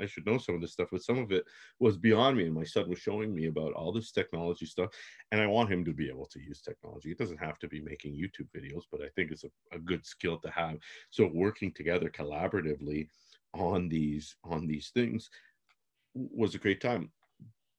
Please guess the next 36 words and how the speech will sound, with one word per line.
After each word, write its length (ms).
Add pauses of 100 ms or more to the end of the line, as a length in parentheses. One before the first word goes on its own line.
(240)
But 180
in 140
addition 460
to 120
doing 380
things 260
with 280
my 100
kids, 440 (640)
you 140
know, 240 (640)
I 100
wouldn't 420
do, 240
be 160
doing 300
Sneaker 320
Dads, 300
the 60
page 360
or 80
the 100
podcast, 520 (460)
if 180
I 80
wasn't 320
a 60
dad. 500 (440)
Um, 420 (360)
so 580 (220)
all 440
the 100
people 360
I've 160
met, 360 (920)
um, 460